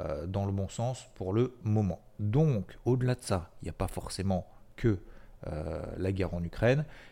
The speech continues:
il y a également, bah, des statistiques macroéconomiques. Cette semaine, c'est très simple, il n'y en a pas. Voilà, globalement, c'est que des trucs de second rang. Aujourd'hui, il n'y en a vraiment aucune. Donc, euh, voilà, là-dessus, ça sert à rien d'essayer de chercher.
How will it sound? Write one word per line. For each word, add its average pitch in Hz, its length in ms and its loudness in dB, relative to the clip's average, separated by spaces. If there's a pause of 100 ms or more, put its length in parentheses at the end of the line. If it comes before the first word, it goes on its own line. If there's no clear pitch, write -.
(100)
il 101 80 -2
y 101 40 4
a - 20 4
également, 95 400 2
bah, 85 120 -2
des 87 100 -6
statistiques - 460 -6
macroéconomiques. 92 840 -4
Cette - 240 -2
semaine, 104 320 0
c'est 90 120 -6
très - 160 -6
simple, 127 260 -2
il 117 40 0
n'y 107 40 2
en 101 40 4
a 95 60 2
pas. - 320 -4
Voilà, 85 240 -2
globalement, 95 640 4 (340)
c'est - 140 -4
que 113 140 4
des 107 100 6
trucs 107 180 -2
de 101 120 2
second 101 340 2
rang. 110 320 4
Aujourd'hui, 107 440 2
il 104 40 2
n'y 98 60 2
en 92 80 2
a 90 80 2
vraiment 98 420 0 (320)
aucune. 131 480 2 (220)
Donc, 90 300 -2
euh, 87 60 2
voilà, 87 400 2
là-dessus, 98 360 -2
ça 90 120 -6
sert 151 160 -4
à 143 60 -6
rien - 160 0
d'essayer 175 280 -2
de - 40 -16
chercher. - 380 -6